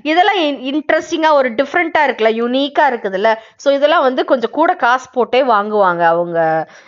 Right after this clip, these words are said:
இங்க வந்து அமெரிக்கன்ஸ் வந்து நிறைய காசு கொடுத்தே வாங்குவாங்க. அதை தவிர்த்து நிறைய குட்டி குட்டி பிளான்ட்ஸ் எல்லாம் கூட வித்துது.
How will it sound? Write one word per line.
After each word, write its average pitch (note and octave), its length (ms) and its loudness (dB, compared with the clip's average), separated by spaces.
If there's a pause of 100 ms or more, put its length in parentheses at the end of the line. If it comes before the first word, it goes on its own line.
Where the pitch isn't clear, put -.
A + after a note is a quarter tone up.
இங்க G3+ 200 -4
வந்து F#3 200 0
அமெரிக்கன்ஸ் G3+ 580 0
வந்து F#3 280 -4
நிறைய G3+ 340 -2
காசு G3 380 -2
கொடுத்தே F3 180 -10
வாங்குவாங்க. E3 580 -4 (260)
அதை C#4 280 0
தவிர்த்து D4 360 0
நிறைய C4+ 520 0
குட்டி C4+ 200 -6
குட்டி C4+ 340 -8
பிளான்ட்ஸ் A3+ 380 -2
எல்லாம் A#3+ 260 -2
கூட A#3 220 -2
வித்துது. F#3 560 -6